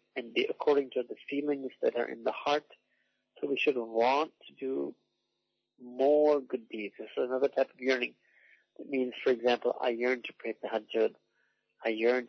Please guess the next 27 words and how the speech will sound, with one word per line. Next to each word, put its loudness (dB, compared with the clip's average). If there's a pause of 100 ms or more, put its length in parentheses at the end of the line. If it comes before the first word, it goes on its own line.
to -2
remember -2
to -8
make -2
masnoon -6
du'as. 2 (800)
I 0
yearn 2 (140)
to -2 (3250)
feel 6
the -6 (100)
feelings 0 (120)
for 4
Allah 4
Ta'ala 0
in -8 (120)
salah. 4 (120)
I -8
yearn -2
for -8
tawaf. 4 (500)
A -14
person -4
who -8
can -18 (100)
say 4
that. -4